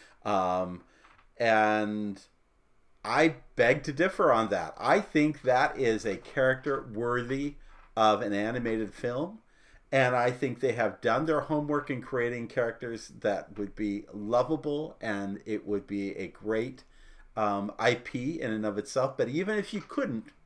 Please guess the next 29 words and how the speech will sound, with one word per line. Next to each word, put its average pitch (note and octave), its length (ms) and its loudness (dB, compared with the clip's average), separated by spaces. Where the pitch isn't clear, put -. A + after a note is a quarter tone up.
make A2+ 200 -4
a G2+ 200 -4
film G#2 340 -4
on F#2+ 160 -4
it, G2 100 -8
it's C3+ 180 0
still B2 240 4
a A2+ 60 0
great G#2+ 200 2
attraction. G#2 540 -6
I E3 120 4
would A2 140 2
love A2+ 440 2
to A2 120 -4
see A#2+ 180 -6
that G2+ 300 0
put A2 160 0
into G2 200 -6
the F2 100 -6
back E2 240 -6
of E2 60 -14
Morocco. D2 480 -12
And E2 520 -6
I F2 120 -4
think F2 240 -8
it D#2 100 -12
would D#2+ 120 -12
make D2+ 200 -12
that - 240 -10